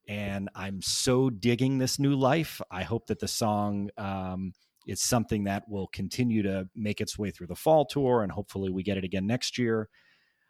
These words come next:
I, I will say that I, I would have never in a million years thought at the beginning of this summer tour that Break Free would be my pick, but I'm gonna go with Break Free as my favorite twenty twenty-three summer tour moment.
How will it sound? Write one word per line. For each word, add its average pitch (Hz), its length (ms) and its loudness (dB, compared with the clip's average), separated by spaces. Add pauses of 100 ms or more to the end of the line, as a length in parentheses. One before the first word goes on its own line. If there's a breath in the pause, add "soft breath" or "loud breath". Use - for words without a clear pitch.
(260)
I, 123 380 8
I 127 160 8
will 131 160 8
say 156 300 4
that 131 200 4
I, 123 240 4 (300)
I 127 100 6
would 131 140 6
have 117 120 2
never 147 280 4
in 135 80 4
a - 20 2
million 135 400 4
years 127 340 4
thought 107 200 2
at 101 80 -2
the 107 60 0
beginning 127 340 4
of 98 80 0
this 104 120 2
summer 101 260 2
tour 104 200 2
that 95 160 2
Break 101 220 0
Free 98 260 -2
would 92 160 0
be 98 140 2
my 87 160 0
pick, - 400 0
but 101 100 0
I'm 110 140 2
gonna 113 100 4
go 110 160 6
with 101 200 2
Break 107 220 2
Free 101 280 -2
as 92 160 -4
my 90 100 -2
favorite 95 460 -2
twenty 98 260 -2
twenty-three 95 560 -4
summer 90 300 -4
tour - 260 -8
moment. 73 320 -8